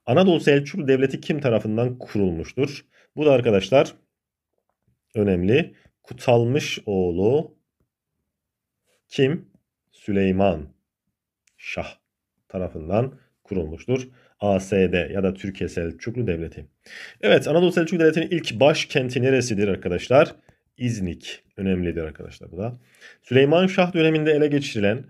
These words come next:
ve Hristiyanlığın önemli merkezlerinden biri olan yer neresidir diye sormuşuz. Antakya. Evet. Birinci Kılıç Arslan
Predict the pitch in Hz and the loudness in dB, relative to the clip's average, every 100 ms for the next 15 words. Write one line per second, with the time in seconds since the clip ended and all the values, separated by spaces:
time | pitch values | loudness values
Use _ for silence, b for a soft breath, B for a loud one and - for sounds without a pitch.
0 | b b 113 156 151 - 139 135 131 139 | b b 0 0 0 -2 0 2 2 0
1 | 156 - 117 120 139 156 127 123 110 110 | 0 -2 2 2 2 0 -2 -2 -2 0
2 | 113 120 107 104 123 117 104 90 107 147 | 0 0 0 -2 -2 0 0 2 2 2
3 | 151 - _ _ _ 92 87 107 135 104 | 0 -12 _ _ _ -12 -4 0 0 0
4 | 101 85 82 85 82 85 82 82 131 143 | -2 -6 -4 -4 -4 -8 -10 -8 -6 -6
5 | - _ _ _ - 117 110 90 87 127 | -10 _ _ _ -4 0 0 -2 -2 -2
6 | 131 - - 92 - _ _ _ _ _ | -2 -8 -6 -6 -8 _ _ _ _ _
7 | _ _ _ _ _ 107 87 - _ b | _ _ _ _ _ -8 -8 -14 _ b
8 | b b b b 95 95 147 170 175 190 | b b b b -8 -2 2 2 0 0
9 | 175 185 - 131 - - 156 110 | 2 0 2 2 2 2 2 2